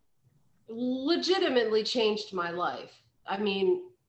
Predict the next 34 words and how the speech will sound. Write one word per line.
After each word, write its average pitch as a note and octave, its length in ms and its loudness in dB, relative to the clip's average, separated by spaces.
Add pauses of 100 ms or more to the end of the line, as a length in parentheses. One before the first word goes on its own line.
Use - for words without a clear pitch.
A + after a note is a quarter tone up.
(120)
I G#3+ 140 2
heard C4+ 280 0
that G3+ 200 0
record G#3 400 -4
and F#3 200 -2
hunted G3 440 -6
Mike D#3+ 280 -6
down. E3+ 420 -4 (1400)
So G#3 540 0
it A3 260 2
lit-, A3+ 760 0
legitimately A3 800 4
changed F#3 460 -4
my E3+ 140 -4
life. G3 300 -2 (420)
And A#3 160 4
so A3 600 2
I A3+ 220 4
was C4 320 -2
the A#3+ 120 0
one A3 360 2
that, F#3 400 -2
uh, F3+ 320 -2
I G#3+ 120 2
was A#3 200 -4
home A3+ 400 0
when F#3 240 0
the E3+ 380 -4
records F#3 420 -4
got E3+ 260 -2
here D#3 340 -12 (140)
the F#3+ 100 -4
other E3+ 200 -6
day, D#3+ 400 -8